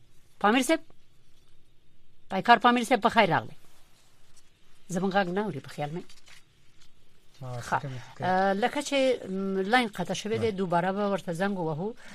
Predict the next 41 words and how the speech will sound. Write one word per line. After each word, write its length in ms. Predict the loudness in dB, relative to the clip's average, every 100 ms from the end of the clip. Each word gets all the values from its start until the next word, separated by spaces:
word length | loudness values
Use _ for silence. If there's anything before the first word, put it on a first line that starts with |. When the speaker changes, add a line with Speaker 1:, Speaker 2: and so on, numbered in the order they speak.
| -8 -2
Speaker 1:
درنو 260 | 0 2
مېلمنو، 480 | 2 2 2 2 0
کریم 300 | -2 -2 -2
پیکار 400 | -2 -2 0 -2
پامیر 300 | -2 -2 -2
صاحب 200 | -2 -4
ته 100 | -2
دوباره 340 | -2 0 0
زنګ 220 | 2 0 0
وهو. 260 | -2 -4
دوه 160 | -4 -4
تنه 220 | -4 -4
مېلمانه 360 | -4 -4 -4 -4
مو 180 | -4
د 80 | -4
وخت 260 | -6 -6 -8
خپرونې 440 | -8 -8 -8 -8 -10
کې 40 |
شامل 400 | -10 -6 -4 -2
دي. 180 | -2 -4 -10 -14 -8
درې 240 | 0 2 4
واړه 240 | 4 2 0 -2 -12 -6
د 140 | -2 0
ټاکلې 400 | 0 -2 -2 -4
مسئلې 280 | -4 -2 -2
په 120 | -2 -4
هکله 320 | -6 -6 -4 -4
خپل 360 | -4 -4 0
نظر 300 | 0 0 0
ورکوي. 340 | -2 -4 -6 -10 -12 -12 -2
موږ 340 | 0 2 2
د 40 | 2
امریکا 420 | 0 -2 -2 0
غږ 160 | 0
آشنا 260 | -2 -2 -2
راډیو 280 | 0 -2 -4
صرف 340 | -4 -8 -4
مسایل 340 | -4 -2 0 0
او 80 |
موضوعات 560 | -2 -2 -2 -2 -2 -4
مطرح 280 | -10 -8